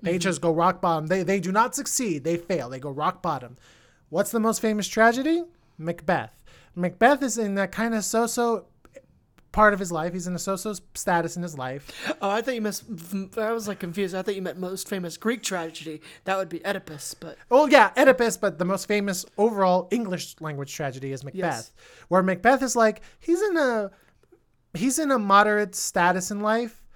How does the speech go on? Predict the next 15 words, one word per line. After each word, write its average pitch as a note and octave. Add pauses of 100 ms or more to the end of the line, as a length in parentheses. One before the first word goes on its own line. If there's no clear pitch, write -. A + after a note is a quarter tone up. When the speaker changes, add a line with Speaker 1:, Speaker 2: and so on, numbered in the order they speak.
(380)
Speaker 1:
and F#3
because G#3
of G#3+
his, G3
uh, E3
because G3+
of G#3
his F3
pride, G3+ (600)
he G#3+
ends G3+
up -
crashing G#3
and D#3
burning, C3